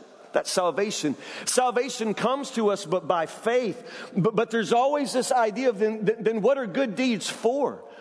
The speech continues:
But because certainly you wouldn't put a lot of stock in somebody who says they have faith, but, but, but, but they're, they're rotten people. I mean, this is part of what ruins the reputation of the gospel in, in our culture, in the world.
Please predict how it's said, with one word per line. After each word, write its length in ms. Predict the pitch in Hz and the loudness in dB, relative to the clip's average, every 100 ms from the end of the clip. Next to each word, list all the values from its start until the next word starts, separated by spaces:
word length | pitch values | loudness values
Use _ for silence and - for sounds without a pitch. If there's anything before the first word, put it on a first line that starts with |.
| - - - - - | -20 -20 -20 -20 -4
But 220 | 165 214 | 2 2
because 340 | 240 - 247 | 2 0 -2
certainly 500 | - - 302 320 254 | 0 2 2 0 -2
you 120 | 226 233 | 0 2
wouldn't 260 | 262 226 | 2 0
put 140 | 226 254 | 2 2
a 60 | |
lot 240 | 226 240 240 | 2 2 0
of 80 | |
stock 400 | - 254 269 269 | 0 0 0 0
in 100 | 240 | -2
somebody 440 | 220 - 240 233 220 | 0 0 2 0 0
who 120 | 220 | -2
says 300 | - 240 214 | 0 0 2
they 100 | 226 | 2
have 180 | 196 185 | 2 -2
faith, 460 | - 240 269 285 - - 208 | -2 0 2 0 -8 -14 -2
but, 200 | 190 190 | -2 0
but, 180 | 196 196 | -4 0
but, 180 | 233 226 | 0 2
but 200 | 226 226 | -2 2
they're, 180 | 202 | 0
they're 220 | 208 208 185 | 0 0 2
rotten 480 | 190 247 262 220 | 2 2 0 -6
people. 500 | - - 294 - 143 - 247 | -2 -2 -2 0 -4 -4 -2
I 60 | 214 | 0
mean, 140 | 208 | 2
this 200 | 220 240 | 0 0
is 140 | 302 - | -2 0
part 240 | 226 269 | 0 2
of 100 | 233 | 2
what 220 | 233 233 | 0 0
ruins 440 | 196 226 277 262 214 | 2 4 2 2 0
the 60 | |
reputation 760 | 196 220 214 220 220 247 - 214 | 2 0 0 -4 -2 -2 0 -2
of 100 | 180 | 0
the 80 | 185 | 2
gospel 720 | 196 240 233 - 202 185 - - | 2 2 -2 -2 0 0 -4 -2
in, 60 | 196 208 | -2 2
in 160 | 214 | 2
our 160 | 214 247 | 2 0
culture, 420 | - 269 269 196 | 0 0 2 0
in 180 | 202 202 | 2 2
the 80 | 190 | 2
world. 420 | 190 254 226 | 4 4 2